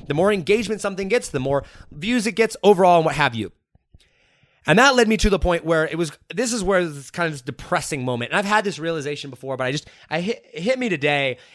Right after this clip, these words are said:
And it's one of those things where I'm really thinking about it. And I'm really trying to figure out the solution 'cause I don't know what the solution is. I am not a shallow person. I'm not someone that, like, I, I used to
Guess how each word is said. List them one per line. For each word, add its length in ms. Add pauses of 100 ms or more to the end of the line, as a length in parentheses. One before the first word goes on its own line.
And 80
it's 140
one 140
of 40
those 140
things 200
where 100
I'm 100
really 280
thinking 360
about 220
it. 20
And 80
I'm 140
really 180
trying 240
to 60
figure 280
out 140
the 60
solution 520
'cause 120
I 80
don't 120
know 80
what 140
the 80
solution 380
is. 300 (1300)
I 100
am 100
not 120
a 60
shallow 400
person. 460 (720)
I'm 260
not 200
someone 280
that, 220
like, 180 (160)
I, 180
I 60
used 220
to 120